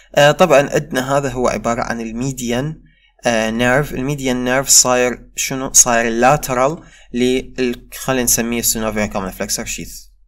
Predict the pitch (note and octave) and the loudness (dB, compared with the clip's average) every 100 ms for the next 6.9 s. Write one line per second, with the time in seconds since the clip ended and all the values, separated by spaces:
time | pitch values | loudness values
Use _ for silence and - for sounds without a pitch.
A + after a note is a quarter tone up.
0 | _ B2+ A2+ A2+ A2 A2 G#2+ G#2 A#2 A#2 | _ -2 0 -4 -6 -8 -6 -6 -4 -2
1 | B2+ B2+ - B2+ B2+ C3 A#2+ A2 G#2+ A2+ | -2 -2 -4 -2 -2 -4 -8 -8 -6 -6
2 | - C3+ D3+ F3 B2+ G2 - G2+ F#2 G2 | -2 -2 -2 -2 -2 -6 -6 -6 -8 -10
3 | - E2 - - - - - - - C#3 | -8 -8 -6 -6 -8 -20 -20 -16 -6 0
4 | E3 F#3 F3+ C#3 C3+ A#2+ - C3+ C#3+ D3 | 0 0 -2 -4 -2 0 0 0 0 -2
5 | D3 - - - - B2+ C#3 D#3+ - D3+ | -6 -14 -20 -20 -6 2 2 2 0 0
6 | E3 E3+ - _ - C#3+ G#2+ - E2 | 0 -4 -14 _ -2 0 0 -4 -12